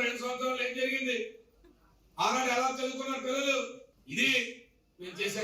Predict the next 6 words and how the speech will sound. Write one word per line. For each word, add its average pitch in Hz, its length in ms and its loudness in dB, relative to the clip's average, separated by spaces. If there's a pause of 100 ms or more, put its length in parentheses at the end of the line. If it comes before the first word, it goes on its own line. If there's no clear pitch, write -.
(120)
కార్యక్రమాలు. 202 560 0 (460)
కానీ 208 240 2
వాళ్ళు 208 200 4 (120)
చేసే 214 200 0 (120)
కార్యక్రమాలు 220 580 0 (480)
అబద్ధాలు, 214 420 2